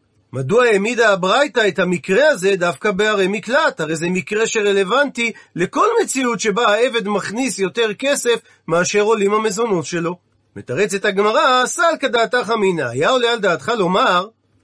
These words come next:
שכתוב לגבי רוצח בשגגה, 'לנוס שם הרוצח אשר ירצח את רעהו בבלי דעת, והוא לא שונא לו מתמול שלשום, ונס אל אחת מן הערים האל, וחי'. ומלשון התורה הייתי יכול לומר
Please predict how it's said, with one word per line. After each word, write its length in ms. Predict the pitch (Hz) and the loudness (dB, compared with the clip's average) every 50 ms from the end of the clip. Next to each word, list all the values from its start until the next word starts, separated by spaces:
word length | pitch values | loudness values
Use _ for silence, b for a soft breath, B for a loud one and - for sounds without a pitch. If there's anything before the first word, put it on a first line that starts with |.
| _ _ | _ _
שכתוב 500 | - - 262 254 277 262 269 349 359 285 | -6 -6 -4 -2 -2 -4 -2 -2 -2 -2
לגבי 300 | 285 262 202 214 190 277 | -2 0 0 0 0 2
רוצח 420 | 269 233 214 - - 269 175 247 196 | 0 0 0 -2 0 -2 -2 -2 -2
בשגגה, 600 | 196 226 196 190 180 220 208 175 170 143 139 143 180 - _ _ _ _ _ _ | -4 -6 -6 -2 -2 -2 0 0 0 0 0 -2 -4 -8 _ _ _ _ _ _
'לנוס 420 | 139 160 202 247 294 359 370 269 | -2 2 2 2 4 2 0 0
שם 280 | - - 285 294 294 277 | -2 -2 0 0 2 2
הרוצח 540 | 269 233 196 190 - - 294 294 277 - 190 | 0 0 0 -2 -2 -2 -2 0 0 0 -2
אשר 300 | 208 180 - 262 247 208 | -4 -4 -2 -4 -4 -4
ירצח 460 | 214 202 170 - - 320 302 - - | -4 -8 -8 -6 -4 -2 -2 -2 -2
את 140 | 247 190 180 | -6 -4 -2
רעהו 460 | 208 202 220 233 254 269 247 220 208 | -2 -2 -2 -2 -2 -2 -2 -2 -2
בבלי 360 | 180 202 196 170 196 226 240 | -4 -4 -4 -4 -4 -4 -4
דעת, 360 | 185 160 160 147 147 170 202 170 143 | -2 -2 0 0 0 0 -2 -4 -6
והוא 220 | 143 156 170 190 | -6 -4 -2 -2
לא 160 | 208 262 285 | 0 -2 -2
שונא 320 | - - - 220 214 226 277 | -2 -2 -2 -2 -2 0 0
לו 240 | 277 254 220 190 | 0 0 0 -2
מתמול 380 | 175 175 156 - 190 220 226 226 | -2 -4 -6 -6 -2 -2 -2 -2
שלשום, 580 | 196 - 214 208 180 - - 165 156 160 202 208 B B B B B - | -2 -6 -6 -6 -6 -4 -2 -2 0 0 -2 -2 B B B B B -8
ונס 480 | 117 147 151 175 220 247 220 - - | -6 -4 -2 0 0 0 0 -2 -4
אל 140 | 190 165 151 | -4 -4 -4
אחת 340 | 135 - 214 226 220 214 - | -4 -2 0 0 0 0 -2
מן 160 | 170 156 156 | -4 -2 0
הערים 420 | 147 143 147 147 156 202 208 190 | 0 0 0 0 -2 -2 0 0
האל, 400 | 180 202 254 285 330 339 302 285 285 - _ _ _ _ _ _ | 0 2 0 0 0 0 0 -2 -4 -8 _ _ _ _ _ _
וחי'. 540 | 143 165 208 202 - 285 311 277 196 147 117 - _ _ _ _ _ - | -4 -4 -4 -2 0 2 2 2 2 0 -4 -10 _ _ _ _ _ -4
ומלשון 420 | 165 180 185 160 139 208 233 247 | -2 -2 -2 -2 0 2 2 2
התורה 360 | 254 247 240 233 226 269 285 | 2 2 2 2 2 4 4
הייתי 240 | 277 247 247 180 247 | 2 2 0 0 -2
יכול 320 | 240 220 190 - 226 254 | -2 -2 0 0 0 2
לומר 520 | 247 220 214 233 269 302 269 247 247 254 | 2 2 2 2 4 4 4 4 4 2